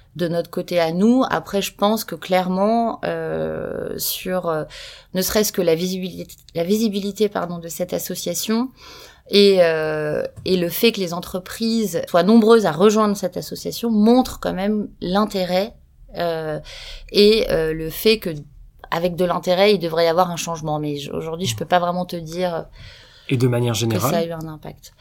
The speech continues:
Speaker 2: est-ce que de manière générale, tu, euh, ressens, tu constates, euh, un changement des mentalités sur la question globale de la représentativité
Speaker 1: Mm.
Speaker 2: des femmes ?
Speaker 1: Moi, j'ai l'impression que aujourd'hui,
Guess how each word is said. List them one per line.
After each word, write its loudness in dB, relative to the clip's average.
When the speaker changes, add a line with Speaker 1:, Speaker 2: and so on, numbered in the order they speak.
Speaker 2:
est-ce -8
que -2
de 2
manière 2
générale, 0
tu, -2
euh, -2
ressens, 0
tu -14
constates, -4
euh, -6
un -4
changement 2
des 2
mentalités 2
sur 0
la 6
question 2
globale 2
de 0
la -4
représentativité -2
Speaker 1:
Mm. 0
Speaker 2:
des 0
femmes ? -6
Speaker 1:
Moi, 4
j'ai 2
l'impression 0
que 4
aujourd'hui, 0